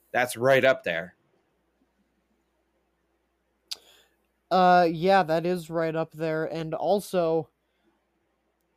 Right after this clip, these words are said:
Speaker 2: A J, it must be this, it,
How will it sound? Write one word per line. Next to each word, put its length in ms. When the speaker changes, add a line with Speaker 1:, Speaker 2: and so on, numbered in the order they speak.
Speaker 2:
A 160
J, 280
it 140
must 280
be 80
this, 520
it, 240